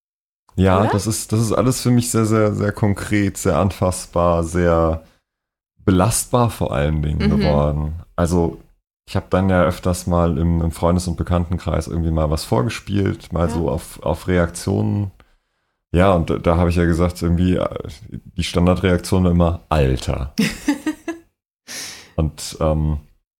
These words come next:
Speaker 1: deshalb glaub ich da wirklich, dass ich da einer interessanten Sache auf der Spur
Speaker 2: Mhm.
Speaker 1: bin. Und jetzt der, äh, zweiundzwanzigste sechste im Rind ist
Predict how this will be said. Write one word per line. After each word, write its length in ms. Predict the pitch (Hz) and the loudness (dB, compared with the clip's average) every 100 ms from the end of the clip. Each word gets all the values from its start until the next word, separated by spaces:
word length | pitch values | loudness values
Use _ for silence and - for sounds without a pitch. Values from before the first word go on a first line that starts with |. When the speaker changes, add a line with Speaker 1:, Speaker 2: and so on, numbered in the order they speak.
| _ _ _ _ _ | _ _ _ _ _
Speaker 1:
deshalb 380 | 80 - 90 - | -2 0 0 0
glaub 300 | 85 80 78 | 2 4 2
ich 160 | 90 | -2
da 200 | - 85 | 0 2
wirklich, 320 | 78 82 98 85 | 2 0 -2 0
dass 180 | 85 | -2
ich 140 | 82 78 | -2 -2
da 520 | 80 82 82 82 78 - - | 0 2 2 0 -2 -4 -4
einer 320 | 57 85 69 | -2 2 2
interessanten 680 | 90 98 98 - 95 101 90 | 2 2 2 2 0 2 2
Sache 200 | 90 92 | 2 2
auf 180 | 73 | -2
der 120 | - - | -2 -2
Spur 140 | 98 87 76 | 0 0 0
Speaker 2:
Mhm. 60 | |
Speaker 1:
bin. 200 | - 73 73 - - | 0 -4 -8 -14 -8
Und 360 | 82 78 - - _ | -4 -4 -8 -20 _
jetzt 640 | 82 - - - - - - _ | -6 -4 -10 -16 -20 -20 -20 _
der, 800 | 76 76 76 76 73 73 71 58 | -4 0 2 2 2 0 -2 -4
äh, 40 | 71 | -6
zweiundzwanzigste 800 | - 76 82 82 85 80 82 80 | -2 0 0 0 -2 -2 -6 -2
sechste 380 | 80 82 - - | 0 -2 -4 -2
im 120 | 80 | 0
Rind 260 | 82 101 | 2 0
ist 340 | - - - | -2 -6 -6